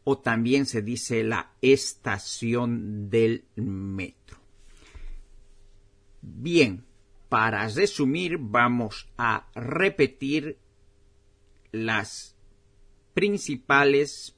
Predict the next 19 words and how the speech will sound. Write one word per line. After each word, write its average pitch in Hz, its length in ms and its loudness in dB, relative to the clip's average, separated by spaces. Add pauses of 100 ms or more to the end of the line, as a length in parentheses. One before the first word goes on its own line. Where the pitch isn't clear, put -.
palabras 120 880 0
del 139 320 8
vocabulario 127 1300 0
de 104 360 -2
una 107 360 -2
ciudad. 120 500 -2 (880)
La 101 240 -2
ciudad, 104 600 -2 (720)
la 101 500 -2
calle, 123 480 -2 (640)
la 107 260 -2
avenida, 107 960 -2 (920)
el 110 240 0
centro 139 640 2
de 117 140 0
la 101 120 -2
ciudad, 107 460 -4 (840)
la 110 340 0
esquina, 107 1000 -2